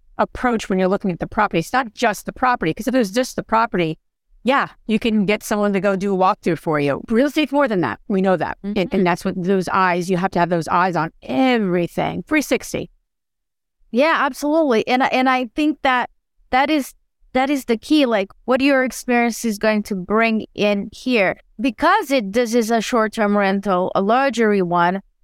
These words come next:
Speaker 2: we're focusing on the experience, and the experience does not start when people check in. The experience starts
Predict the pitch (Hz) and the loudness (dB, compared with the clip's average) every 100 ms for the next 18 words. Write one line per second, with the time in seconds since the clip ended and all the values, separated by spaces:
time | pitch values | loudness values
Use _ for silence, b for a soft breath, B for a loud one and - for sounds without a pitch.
0 | _ - 233 226 262 254 262 262 233 233 | _ -2 0 0 0 0 0 0 2 0
1 | 233 - - 247 233 180 151 170 - - | -4 -8 -6 0 2 2 0 -6 -18 -6
2 | 196 202 208 - 262 269 254 220 208 240 | 0 0 0 -4 0 2 2 0 2 0
3 | 311 - 254 226 226 - - 220 214 - | 0 -2 0 0 0 -6 -2 0 0 0
4 | 233 220 214 - _ - 226 208 - - | 0 0 -2 -6 _ -2 -2 -2 -6 -2
5 | 208 156 _ _ _ - 208 - - - | -2 -2 _ _ _ -4 -4 -4 -6 0
6 | 285 294 277 262 214 190 | 2 2 0 0 0 -2